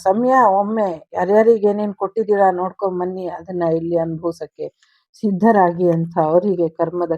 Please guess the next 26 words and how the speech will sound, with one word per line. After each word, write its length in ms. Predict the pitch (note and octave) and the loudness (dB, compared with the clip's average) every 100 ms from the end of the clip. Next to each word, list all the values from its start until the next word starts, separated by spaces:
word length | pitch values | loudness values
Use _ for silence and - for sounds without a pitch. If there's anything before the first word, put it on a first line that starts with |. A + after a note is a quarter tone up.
| D#3+ | -4
ಕರೆ 200 | D#3+ D#3+ - _ _ _ _ _ _ _ - | 0 0 -2 _ _ _ _ _ _ _ 0
ಹೋಗಿದೆ 520 | F#3+ A3 G3 E3+ E3+ D#3 - | 2 4 0 4 2 2 -4
ಅನ್ನುವಂಥದ್ದು 760 | F3+ F3 E3+ E3 E3 D#3 D#3+ D#3+ - | -4 -2 0 -2 -2 -6 -4 -6 -6
ಕೂಡ 260 | - E3+ D3+ D3 - | -4 0 0 -2 -6
ಇದೆ. 160 | D#3+ - _ | -12 -12 _
So 100 | _ G3 | _ 2
ಎಲ್ಲಾನು 300 | G3 A3 B3+ | 4 4 4
ಬಿಟ್ಟು 260 | A#3+ A#3 B3+ | 0 0 0
ಮುಂದುವರಿತೀರಾ, 680 | A3+ G#3+ A3 A#3+ A3+ A#3 A3 G#3 | 0 0 2 2 2 0 2 0
ಒಂದು 160 | G3+ G3 | -2 -2
ನ್ಯೂ 180 | G3 G3+ | -2 -2
ಬಿಗಿನಿಂಗ್ 440 | G3 F#3+ G#3 G3+ | 0 -2 -2 0
ಬರೋದ್ರಲ್ಲಿ 500 | F#3 G3 F#3+ F#3+ F#3+ | 2 2 -2 -2 -2
ಇದೆ. 160 | F#3 F3+ _ _ _ _ _ _ _ | -2 -6 _ _ _ _ _ _ _
ನಿಮ್ಮ 260 | G#3+ B3+ D4+ C#4 A3 | 2 4 6 4 2
ಇನ್ನೋಸೆನ್ಸ್ 920 | A#3 C4 B3+ - - C4+ B3+ G#3+ - - _ | 2 2 2 -4 2 4 6 2 -8 -20 _
ಏನಿದೆ, 360 | G3 G#3 F#3+ F3 | -4 -2 0 0
ನಿಮ್ಮ 200 | F3+ A3 A3 G3+ | -2 -4 -2 -4
ಮುಗ್ಧತೆ 440 | F#3+ F3+ A#3+ A3 F3+ | -6 -4 -4 -2 -2
ಏನಿದೆ, 320 | F3+ D#3+ C3 - _ _ _ _ _ _ _ _ _ _ | -2 -6 -6 -10 _ _ _ _ _ _ _ _ _ _
ಆ 80 | A3+ | 2
ಮುಗ್ಧತೆನ 680 | B3 A3 G3 C4+ D4+ C#4 C4 | 4 0 4 2 4 0 0
ಬೇರೆಯವರು 440 | A3+ G3 G#3 G#3 G#3+ | 2 2 2 0 -2
ಸಾಕಷ್ಟು 560 | G3+ F3 F3 G3+ - G3 | -2 -2 -2 -10 -4 0
ದುರುಪಯೋಗ 440 | F3 F3 F#3+ F#3 F3+ | 0 2 4 4 4
ಪಡಿಸ್ಕೊಂಡಿದ್ದಾಯ್ತು. 920 | F3+ F3 _ F#3 F#3 E3+ E3 E3+ E3+ | 2 -2 _ -2 -2 0 2 2 0